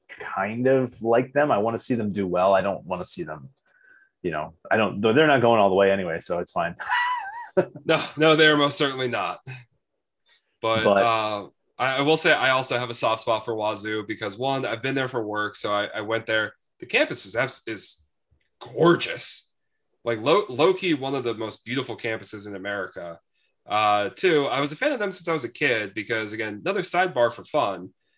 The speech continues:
Speaker 2: Uh, saw a report on E S P N, and for the life of me, I can't remember who this guy was, but it was a guy who was playing for their basketball team who, up and down one of his legs, he had a diamond, like, chain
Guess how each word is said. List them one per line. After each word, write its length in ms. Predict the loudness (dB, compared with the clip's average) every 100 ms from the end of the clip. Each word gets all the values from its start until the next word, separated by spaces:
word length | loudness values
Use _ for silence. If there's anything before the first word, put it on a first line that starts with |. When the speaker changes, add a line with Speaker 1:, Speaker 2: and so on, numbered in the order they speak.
| _ -4
Speaker 2:
Uh, 240 | -2 -2
saw 240 | -2 0 0
a 80 |
report 240 | 0 0 -2
on 160 | 0
E 80 | -2
S 140 | -2 -4
P 160 | -4
N, 180 | -2 -4
and 220 | -6 -8
for 80 | -8
the 60 | -2
life 260 | -2 -2
of 60 | -6
me, 260 | -6 -6 _ _ _
I 100 | -14
can't 380 | -14 -4 -2 0
remember 720 | -2 -2 -4 -2 -2 -2 -8 _ _ _
who 140 | -4 -2
this 160 | -2
guy 180 | -2 -2
was, 400 | -2 -4 -6 -6
but 380 | -6 -4 -4 -4
it 80 | -4
was 160 | -2 -2
a 60 |
guy 160 | 0 0
who 80 | 0
was 120 | -4
playing 260 | -4 -4
for 80 | -6
their 100 | -8
basketball 440 | -6 -6 -6 -8 -8
team 420 | -8 -10 -12 -14 _ _ _ _
who, 400 | -2 -2 -2 -6 -6
up 180 | -4
and 160 | -2 -4
down 320 | -2 -2 -2
one 140 | -2 -2
of 80 |
his 160 | -4 -6
legs, 560 | -4 -4 -4 -8 -16 _ _ _ _
he 80 | -4
had 420 | 0 2 2 0
a 760 | -4 -2 0 -2 -4 -4 -8 _ _
diamond, 600 | -2 0 0 -2 -4 -4
like, 220 | -8 -8 _
chain 680 | -8 -4 -2 -4 -6 -10